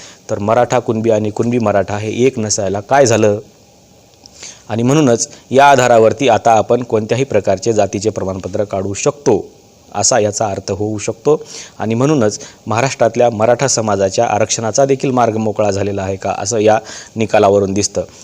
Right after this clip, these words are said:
दुसऱ्या बाजूला एक गोष्ट निश्चित आहे की जर अशा प्रकारे कोणत्याही व्यक्तीला शेड्यूल्ड कास्टचे प्रमाणपत्र देऊन जर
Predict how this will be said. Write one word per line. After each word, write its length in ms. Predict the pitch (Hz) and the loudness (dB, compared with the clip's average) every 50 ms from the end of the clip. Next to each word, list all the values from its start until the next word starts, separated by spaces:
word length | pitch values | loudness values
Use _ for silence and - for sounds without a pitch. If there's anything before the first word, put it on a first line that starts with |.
| - - - | -20 -18 -4
दुसऱ्या 380 | 110 113 131 127 - 156 160 147 | 0 2 2 4 6 6 6 6
बाजूला 440 | 135 120 110 110 110 107 113 123 - - | 6 4 4 4 2 4 4 2 2 0
एक 180 | 120 127 131 | -2 -2 0
गोष्ट 240 | 123 120 120 117 - - | 2 2 0 0 0 -2
निश्चित 320 | 127 - - 170 156 - | -2 0 0 0 2 2
आहे 220 | 113 104 101 101 101 | 2 2 2 0 -2
की 160 | - - 117 | -2 -4 -2
जर 160 | 110 113 113 | 0 2 2
अशा 180 | 110 104 - 151 | 2 2 2 0
प्रकारे 460 | 139 - 131 117 - 120 104 98 92 87 - - - - - - - _ _ _ - | 0 0 -2 0 2 2 2 2 0 -4 -8 -14 -20 -20 -20 -20 -20 _ _ _ -2
कोणत्याही 480 | 117 120 123 120 - 147 143 139 165 160 | 0 0 2 4 4 2 4 4 4 2
व्यक्तीला 500 | 147 123 - - - 107 104 104 113 131 131 - - - _ _ _ _ - | 2 0 0 -2 -2 0 2 2 2 0 -2 -6 -16 -20 _ _ _ _ -6
शेड्यूल्ड 320 | - 117 127 151 160 151 | -2 2 4 4 4 4
कास्टचे 300 | - 131 113 - - 127 | 2 0 0 2 0 -2
प्रमाणपत्र 560 | 110 - 110 107 107 104 95 104 98 107 104 | -2 -2 -2 -2 -2 -2 -2 -2 0 0 -2
देऊन 300 | 101 98 104 113 120 113 | 0 0 0 -2 0 0
जर 140 | 110 113 | 0 0